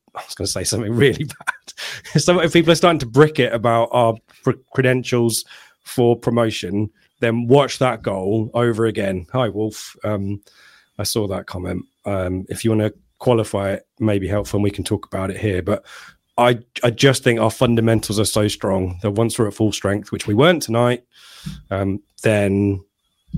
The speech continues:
it's, um, yeah, we're, we're a different kettle of fish, if that's a phrase.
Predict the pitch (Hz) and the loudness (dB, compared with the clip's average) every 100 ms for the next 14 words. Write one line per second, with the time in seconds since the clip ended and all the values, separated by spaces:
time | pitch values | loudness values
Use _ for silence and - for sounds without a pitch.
0 | - 82 95 92 - - 101 95 85 82 | -6 -4 -4 -4 -6 -6 -4 -4 -6 -12
1 | - 92 82 90 104 95 101 104 101 95 | -8 -6 -6 -2 0 0 0 0 0 2
2 | 131 - 139 135 - 147 123 120 - 113 | 0 4 2 2 0 0 0 -2 0 0
3 | - - - _ _ _ _ - - 98 | -2 -8 -12 _ _ _ _ -8 -8 -6
4 | - - 104 87 90 - | -10 -8 -6 -6 -6 -8